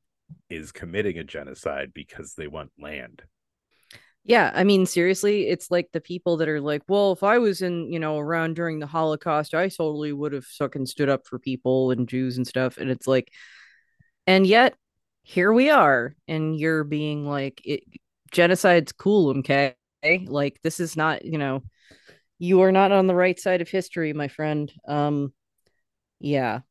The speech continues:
Speaker 2: like, it's just, and, you know, anybody who's going,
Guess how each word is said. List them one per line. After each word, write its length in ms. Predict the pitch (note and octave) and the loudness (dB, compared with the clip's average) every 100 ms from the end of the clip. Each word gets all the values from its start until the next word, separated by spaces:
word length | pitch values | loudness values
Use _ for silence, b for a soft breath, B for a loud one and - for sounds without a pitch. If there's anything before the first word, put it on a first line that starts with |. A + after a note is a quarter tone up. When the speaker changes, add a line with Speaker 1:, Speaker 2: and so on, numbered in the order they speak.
| - | -14
Speaker 2:
like, 500 | C#3+ C#3+ C#3+ C3 - _ _ _ _ _ _ | -2 0 0 -2 -10 _ _ _ _ _ _
it's 260 | D#3 C#3+ - | -4 -4 -2
just, 460 | D3+ C#3 - - _ | 0 0 -2 -18 _
and, 320 | D#3+ E3 D#3+ - b b b | 2 2 0 -6 b b b
you 120 | - G#3 | 0 0
know, 100 | F#3+ | 2
anybody 500 | A3 B3+ B3 A#3+ A#3 | 0 0 0 0 -2
who's 280 | G#3+ G3 | -4 -4
going, 580 | F3+ F3+ F3+ F3 E3+ E3 | -2 0 0 -2 -4 -10